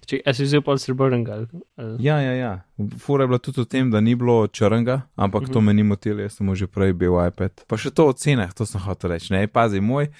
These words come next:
Speaker 2: tale dvojko sem jaz zamenil za enko nekje, ne vem, ker smo imeli neko družinsko menjavo, ne. Tako da dejansko jaz, moj prvi iPad je bil iPad ena, um, in je bilo tako, da, okej, takrat so bili šestnajst, dvaintrideset, štiriinšestdeset modeli, ne.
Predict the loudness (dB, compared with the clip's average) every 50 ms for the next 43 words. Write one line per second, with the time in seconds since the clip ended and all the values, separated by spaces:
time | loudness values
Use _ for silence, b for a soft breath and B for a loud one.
0 | b b b 0 2 2 2 2 0 -2 -4 -4 -4 -4 -8 -8 -4 -2 0 0
1 | 0 -2 -4 -10 -14 -16 -14 -14 -6 -2 0 0 2 2 2 2 0 0 -2 -4
2 | -6 -6 -4 -2 -2 -2 -2 -4 -2 -2 0 0 0 -2 -4 -6 -12 -16 _ _
3 | _ _ _ _ _ _ -6 -6 -6 -6 -6 -4 -4 -2 -2 -2 -4 -4 -4 -2
4 | -4 -4 -4 -6 -6 -4 -2 0 0 0 0 -2 -2 -4 -4 -6 -6 -8 -12 -12
5 | -10 -8 -8 -6 -6 -8 -8 -10 -10 -10 -10 -10 -10 -6 -4 -2 -2 0 0 0
6 | 0 0 -2 -4 -4 -2 -2 -2 -2 -2 -4 -2 2 2 4 2 2 2 0 0
7 | 0 0 -2 -2 -2 -2 -2 -2 -6 -6 -4 -6 -4 -4 -2 -2 0 0 -2 -2
8 | -4 -10 -12 -8 -8 -4 -2 -2 -2 -2 -4 -6 _ _ _ _ _ -8 -4 -2
9 | -2 0 -2 -2 -4 -6 -8 -10 -14 _ _ 0 2 2 2 2 0 -2 -2 0
10 | 0 2 2 2 0 0 0 -2 -6 -2 -2 -2 -2 -2 -4 -6 -6 -6 -8 -10
11 | -8 -8 -8 -6 -4 -4 -2 0 0 0 0 -2 -6 -6 -2 -2 -2 -2 -2 -2
12 | 0 0 0 0 -2 -2 0 0 -2 -2 -4 -4 -6 -6 -6 -10 -4 2 4 4
13 | 4 4 2 0 -2 -2 -2 -4 -8 -10 -6 -6 -4 -4 -4 -4 -4 -6 -6 -4
14 | -4 -4 -6